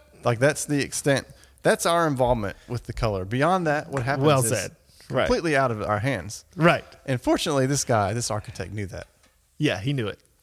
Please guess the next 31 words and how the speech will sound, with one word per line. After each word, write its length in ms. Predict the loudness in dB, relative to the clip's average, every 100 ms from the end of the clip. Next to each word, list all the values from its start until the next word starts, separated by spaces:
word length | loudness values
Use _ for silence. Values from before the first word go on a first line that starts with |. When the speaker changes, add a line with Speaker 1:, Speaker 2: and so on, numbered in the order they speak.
| -14
Speaker 1:
Yeah. 160 | -12 -10 -12 -18 -20 _ -8
Speaker 2:
He 80 |
knew 140 | -6 -6
it. 160 | -8 _ _ _ -20 -6
But 320 | 4 4 4 -4 -6 -14 -18 -20 -20
<laughs> 500 | -8 -8 -6 -10 -16
some 260 | -2 0 2
people 260 | -2 -4
don't 240 | -6 -6 -6
know 180 | -8 -8
it. 80 | -12 _ -10
Speaker 1:
No, 240 | -2 0
some 180 | -2 -8
people 180 | -8 -4
don't. 340 | -4 -6 -6
Some 100 | -2
people 200 | 0 2
don't 280 | 2 2 0
have 360 | 0 0 0 -8 -20 -20 -20 _
customers 440 | 0 0 0 -6 -4
that 100 | -2
are 100 | 0
as 120 | -2 -2
good 140 | -4
as 100 | -2
ours. 360 | -2 -2 -6 -16 -20 -20 -20 -20 -8
And, 160 | -4 0
um, 400 | 0 0 -8 -16 _ -20 -20 _ -14
let's 160 | -12 -8
see 140 | -8
here. 240 | -6 -8